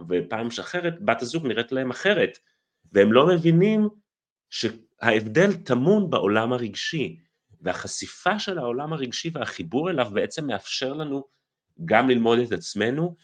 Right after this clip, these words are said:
ו-, ולהבין את עצמנו, וגם להבין את האנשים האחרים בחיים שלנו, כי גם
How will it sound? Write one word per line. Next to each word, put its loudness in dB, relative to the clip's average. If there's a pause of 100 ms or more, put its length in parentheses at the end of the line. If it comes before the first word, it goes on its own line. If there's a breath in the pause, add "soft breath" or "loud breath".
(220 soft breath)
ו-, -2
ולהבין 0
את -2
עצמנו, -4 (340 soft breath)
וגם 2
להבין 0
את -8
האנשים -4
האחרים -4
בחיים -6
שלנו, -4
כי -12
גם -2